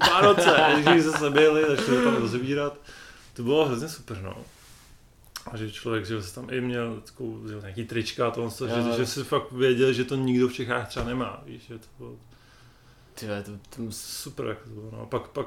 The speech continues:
Speaker 1: že jo, začali hodně celníci stopovat ty balíky a dolar se zdražil, takže
Speaker 2: Hmm.
Speaker 1: pak už jako to šlo do
Speaker 2: Hmm.
Speaker 1: kopru, ale
Speaker 2: Hmm.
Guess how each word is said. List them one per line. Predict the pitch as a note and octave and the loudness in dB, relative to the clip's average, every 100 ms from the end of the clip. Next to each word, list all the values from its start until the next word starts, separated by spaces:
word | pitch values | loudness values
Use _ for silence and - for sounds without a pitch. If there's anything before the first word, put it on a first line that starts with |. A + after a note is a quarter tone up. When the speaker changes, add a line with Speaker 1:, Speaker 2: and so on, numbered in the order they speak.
| - | -8
Speaker 1:
že | A#2 | -4
jo, | C3 A#2 | 0 0
začali | A#2 A2+ C3 C3 B2+ A2 G2+ - - | 0 -2 0 2 2 0 -8 -18 -14
hodně | A#2+ A2+ A2+ | -6 -2 -2
celníci | - A2 A#2 A2+ A2+ | -2 -4 -4 -4 -10
stopovat | - A2 A2+ | -10 -6 -6
ty | A2+ | -6
balíky | G#2+ A2 A2 - A2+ A2+ A2+ | -6 -6 -8 -8 -6 -4 -4
a | G#2 G#2 G#2+ G#2 G#2+ | -6 -8 -12 -16 -16
dolar | G#2 A2 A2 G#2+ | -8 -4 -4 -4
se | A#2+ | -6
zdražil, | G#2+ A2 G#2 A2+ G#2+ | -4 -4 -4 -6 -6
takže | G#2+ A#2 | -6 -2
Speaker 2:
Hmm. | A#2 A#2+ | 0 -2
Speaker 1:
pak | A#2 | -4
už | - | -10
jako | A#2+ A#2+ | -16 -16
to | A2 | -16
šlo | A2 B2+ A#2 | -16 -12 -10
do | A#2 | -8
Speaker 2:
Hmm. | A2+ | -8
Speaker 1:
kopru, | A2+ A#2+ G#2+ G#2+ | -8 -6 -6 -8
ale | G#2+ G#2+ | -10 -8
Speaker 2:
Hmm. | G#2+ | -8